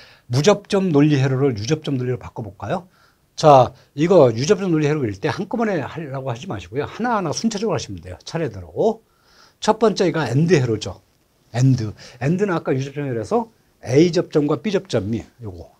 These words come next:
요거 두 개 신호가 무슨 연결이죠? 직렬 연결이잖아요. 그러면 따라서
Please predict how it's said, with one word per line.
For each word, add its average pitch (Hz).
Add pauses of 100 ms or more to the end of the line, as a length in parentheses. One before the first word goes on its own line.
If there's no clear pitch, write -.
(160)
요거 110
두 -
개 156
신호가 123 (420)
무슨 165
연결이죠? 123
직렬 156
연결이잖아요. 90 (580)
그러면 120
따라서 160